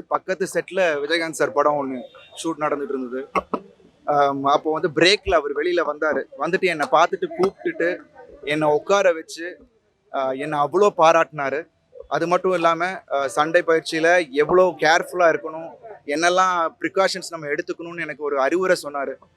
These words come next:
ஆ, அது எனக்கு ஒரு பெரிய ஊக்கமா இருந்துச்சு. அந்த, அப்படி ஒரு நல்ல மனசை திருப்பி நம்ம பார்க்க முடியுமான்னு எனக்கு தெரியல. So இந்த நேரத்துல,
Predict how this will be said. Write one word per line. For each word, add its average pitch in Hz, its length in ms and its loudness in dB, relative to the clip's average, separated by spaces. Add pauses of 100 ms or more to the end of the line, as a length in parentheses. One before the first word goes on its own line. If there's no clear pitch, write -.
(360)
ஆ, 131 100 2
அது 131 140 2
எனக்கு 139 200 -2
ஒரு 131 100 0
பெரிய 156 280 4
ஊக்கமா 160 260 2
இருந்துச்சு. 147 520 2 (500)
அந்த, 160 320 0
அப்படி 185 440 0
ஒரு 180 200 2
நல்ல 165 320 4
மனசை 180 560 -2
திருப்பி 185 280 -8
நம்ம 165 220 -8
பார்க்க 156 360 -4
முடியுமான்னு 151 460 -6
எனக்கு 120 480 -6 (200)
தெரியல. 135 360 -4 (920)
So 123 400 -2 (520)
இந்த 143 240 0
நேரத்துல, 180 560 4